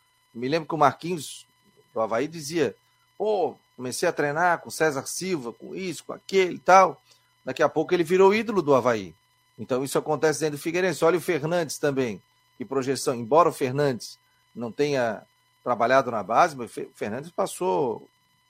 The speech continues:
boa parte da sua carreira dentro do Figueirense. Puxou muitos jovens ali que queriam conhecer o Fernandes,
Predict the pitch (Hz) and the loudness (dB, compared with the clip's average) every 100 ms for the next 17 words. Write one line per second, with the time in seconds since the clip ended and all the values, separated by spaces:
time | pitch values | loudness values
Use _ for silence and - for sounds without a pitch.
0 | _ _ _ _ _ 170 202 170 - 160 | _ _ _ _ _ 4 6 4 6 4
1 | 160 - 123 - 135 113 104 156 180 123 | 4 -4 -6 -4 -4 -2 -2 -2 -2 -4
2 | _ _ _ _ 113 110 185 220 196 151 | _ _ _ _ -12 2 4 4 0 -6
3 | - 131 117 107 92 - - 117 185 170 | -8 -6 -4 -6 -10 -16 -14 -4 -2 -2
4 | 151 202 254 - 131 135 156 185 139 117 | 0 -2 -2 -6 -2 4 6 6 2 -4
5 | 117 135 151 135 135 156 135 139 127 147 | -4 -6 -6 -10 -6 -4 -2 -2 -2 -4
6 | 131 - 107 143 165 147 123 - | -4 -6 -6 -4 0 0 -2 -8